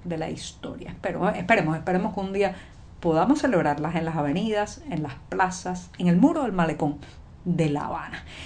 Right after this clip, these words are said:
Y dicho esto, justamente ya que no podemos recordar y celebrar el,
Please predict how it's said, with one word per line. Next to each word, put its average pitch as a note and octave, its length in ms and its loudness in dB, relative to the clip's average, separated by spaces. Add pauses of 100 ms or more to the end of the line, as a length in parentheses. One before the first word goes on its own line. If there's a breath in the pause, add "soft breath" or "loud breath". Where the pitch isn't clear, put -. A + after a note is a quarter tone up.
(160 loud breath)
Y B3+ 80 6
dicho E4 300 8
esto, D4+ 300 6
justamente A3 640 4
ya A3 160 8
que B3 80 4
no G#3 160 2
podemos G3+ 600 4
recordar F#3+ 400 6
y B3+ 40 4
celebrar F#3 540 6
el, F#3 460 4